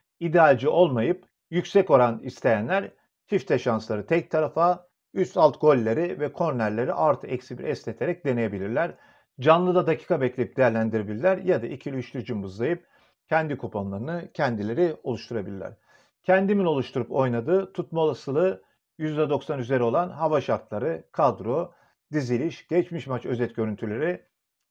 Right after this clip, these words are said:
hakem istatistikleri, iddia analiz ve iddia istatistik verilerini dikkate alıp emek vererek oluşturduğum günün ideal, kasa katlama, banko, kombine kuponlu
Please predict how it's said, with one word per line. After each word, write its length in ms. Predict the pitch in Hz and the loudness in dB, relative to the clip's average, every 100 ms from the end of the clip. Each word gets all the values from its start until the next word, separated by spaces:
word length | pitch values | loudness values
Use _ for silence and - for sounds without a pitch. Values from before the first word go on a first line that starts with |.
| _ | _
hakem 440 | - 160 175 185 151 | 4 4 6 2 2
istatistikleri, 840 | 123 123 110 117 - 113 170 180 _ _ _ | -4 -6 -6 -10 -4 -2 0 -4 _ _ _
iddia 360 | 160 165 160 156 | -6 -2 2 0
analiz 600 | 151 139 143 180 190 - _ _ 131 | 0 -4 0 0 -2 -8 _ _ 0
ve 260 | 160 - | 0 0
iddia 380 | 170 160 156 147 | -4 -4 0 0
istatistik 680 | - 165 - 160 - 160 - | 0 -6 -4 -6 -6 -10 -4
verilerini 300 | 127 120 117 | -4 -2 -4
dikkate 340 | 151 143 123 | -2 -2 0
alıp 260 | 120 170 - | 0 -2 -6
emek 360 | - 160 156 - | -4 -2 -4 -4
vererek 300 | 113 110 - | -2 -2 -2
oluşturduğum 680 | 127 117 - 104 143 185 180 _ _ - | -4 -6 -8 -8 -4 -6 -6 _ _ -6
günün 260 | 151 127 | -6 -4
ideal, 420 | 123 123 135 185 190 | -4 2 4 2 0
kasa 300 | - 160 151 | -4 -4 -2
katlama, 520 | 135 117 - 117 113 117 | -2 -2 0 -2 0 2
banko, 540 | 143 135 175 190 - _ _ _ | 2 2 0 0 -2 _ _ _
kombine 480 | - 180 156 139 110 | 2 2 4 -2 -2
kuponlu 680 | 117 110 104 123 185 185 - | -4 -4 -4 -2 -2 -4 -6